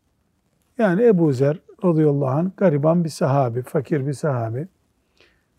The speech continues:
onunla beraber yola çıkıyor. Yolda muhabbetler ediyor. İçindeki, e, duygularını, mesela şöyle düşünüyorum Ebu Zer diye,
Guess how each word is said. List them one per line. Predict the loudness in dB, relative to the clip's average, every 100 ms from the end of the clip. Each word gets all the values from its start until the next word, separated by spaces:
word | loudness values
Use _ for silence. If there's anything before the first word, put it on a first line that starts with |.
| _ 0
onunla | 4 4 4
beraber | 4 4 4 2 0 _ _ 2
yola | 4 4
çıkıyor. | 2 -6 -20 -20 -20 _ _ _ _ _ _ _ 2
Yolda | 4 6
muhabbetler | 4 4 0 -2 -4 -2 -2
ediyor. | -4 -10 -18 -20 -20 _ _ _ _ _ _ _ _ _ _ _ 0
İçindeki, | 2 4 4 4 2 2 2 2 -6 _ _ _ _ _ _ _ -4
e, | -2 -2 -4 -6 _ 2
duygularını, | 6 6 6 8 8 8 4 2 0 _ _ _ _ _ _ _ -10 -6
mesela | -4 -4 -6 2
şöyle | 4 4 2 -4
düşünüyorum | -4 -4 -2 -4 -4
Ebu | -6 -4 -2
Zer | -2 -2 -2
diye, | 0 0